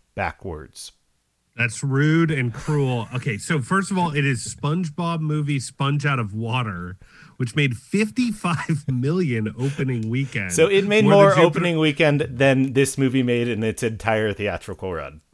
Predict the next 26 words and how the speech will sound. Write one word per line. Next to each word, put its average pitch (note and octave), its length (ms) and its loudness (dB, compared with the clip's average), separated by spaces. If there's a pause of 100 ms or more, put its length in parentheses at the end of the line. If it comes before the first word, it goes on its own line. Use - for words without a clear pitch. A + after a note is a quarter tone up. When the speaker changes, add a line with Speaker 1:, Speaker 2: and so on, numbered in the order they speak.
(180)
Speaker 2:
Well, F3+ 380 0
and F#3 240 0
we A3+ 140 4
should A3 180 0
be F#3 140 2
clear F3+ 340 2
that D3 180 2
it, C#3+ 260 -2
Jupiter F#3 320 0
Ascending E3 360 0
did C3 160 -2
not C#3+ 240 -2
come D3+ 160 -2
in A2 100 0
second C#3 680 -4
over A#2+ 200 -4
the A2+ 80 -4
course A2+ 260 -6
of A#2 80 -10
the A2 80 -6
full D#3 380 -4
weekend. G2+ 420 -6
It G2 80 -10
came A#2 240 -6
in F#2 140 -8
third G#2+ 840 -2